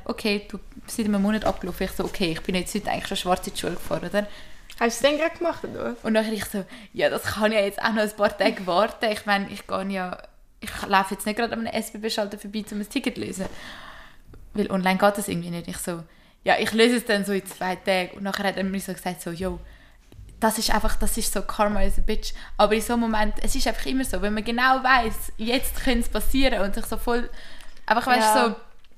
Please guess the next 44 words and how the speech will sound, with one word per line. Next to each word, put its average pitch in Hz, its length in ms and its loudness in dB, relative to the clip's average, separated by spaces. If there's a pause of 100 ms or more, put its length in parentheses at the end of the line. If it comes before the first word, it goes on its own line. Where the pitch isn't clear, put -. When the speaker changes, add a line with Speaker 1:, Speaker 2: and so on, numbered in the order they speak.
(180)
Speaker 1:
so, 277 60 0
dann 247 120 6
passiert 359 400 6
es - 60 0
auch. 107 200 0 (600)
Und 254 100 0
Speaker 2:
Ist 240 80 8
Speaker 1:
nachher 254 180 6
Speaker 2:
auch 233 40 -2
Speaker 1:
bin 277 100 4
Speaker 2:
so. 269 60 6
Speaker 1:
ich 262 60 2
halt 208 140 4
wirklich - 160 -4
so 226 80 -6
gewesen, - 240 -8
fuck, 220 180 -4 (380)
ich, 226 120 -6 (200)
ich 214 200 -10
habe 226 140 -2
mich 226 100 -2
irgendwie 240 240 -2
schon 226 160 -6
so 196 340 -4
gefühlt - 500 0
hellseherisch 226 800 -2
mich 247 280 0
gesehen, 233 360 -4
wie 220 140 -4
ich 214 120 -8
jetzt 208 220 -4
dort - 160 -8
kein 233 220 2 (100)
Ticket 233 260 -6
gelöst 214 300 -8
habe 214 140 -4
und 196 120 -8
dann 190 160 -2
so - 100 -8
kontrolliert 196 680 -4
wird. 180 260 -4 (520)
Und 208 80 0
ich 202 100 4
so, 180 220 -2